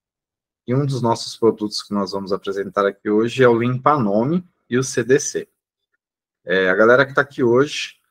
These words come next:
é a base desta plataforma que vocês vão conhecer, tá? É o Diego Canto e também o Maicon Vanzuita. O Diego atua na área de desenvolvimento,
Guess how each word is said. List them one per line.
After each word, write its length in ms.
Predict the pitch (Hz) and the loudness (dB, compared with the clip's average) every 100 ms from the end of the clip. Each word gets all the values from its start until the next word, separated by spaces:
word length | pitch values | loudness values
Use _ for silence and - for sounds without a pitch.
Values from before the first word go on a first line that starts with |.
| _ - | _ -12
é 160 | 101 | -6
a 100 | 98 | -6
base 460 | 95 104 123 127 107 | 0 2 2 0 -2
desta 320 | 101 - 95 | -4 -4 -10
plataforma 640 | - 98 92 - 101 101 | -10 -8 -8 -4 -4 -4
que 140 | 98 95 | -12 -18
vocês 360 | 95 - 98 | -14 -8 -8
vão 200 | 101 98 | -8 -12
conhecer, 580 | 101 98 98 - 113 - | -12 -12 -10 -2 -2 0
tá? 240 | 127 170 _ _ _ _ _ _ _ | -2 -4 _ _ _ _ _ _ _
É 120 | - | -4
o 60 | 90 | -4
Diego 420 | 90 95 101 113 | 0 4 4 2
Canto 520 | - 113 131 175 - _ _ _ _ _ _ _ _ _ _ | 0 2 2 -2 -10 _ _ _ _ _ _ _ _ _ _
e 100 | 135 | -4
também 500 | 139 139 107 113 127 | 2 2 4 2 2
o 60 | 123 | 0
Maicon 480 | 110 110 110 117 107 | 2 2 0 -8 -4
Vanzuita. 760 | 110 110 127 92 90 - - _ _ | -6 -4 -4 -6 -8 -16 -20 _ _
O 80 | 104 | -16
Diego 380 | 98 101 104 - | -2 0 -2 -2
atua 560 | 104 - 110 104 98 90 _ _ _ _ _ _ _ _ _ | -4 -4 -6 -2 -2 -4 _ _ _ _ _ _ _ _ _
na 180 | 101 98 | -2 2
área 340 | 95 92 95 | 2 2 -2
de 160 | 92 95 | -8 -12
desenvolvimento, 1200 | 98 143 151 135 113 107 107 139 123 120 - - | 4 4 4 -2 -4 -6 -4 -4 -4 -4 -8 -18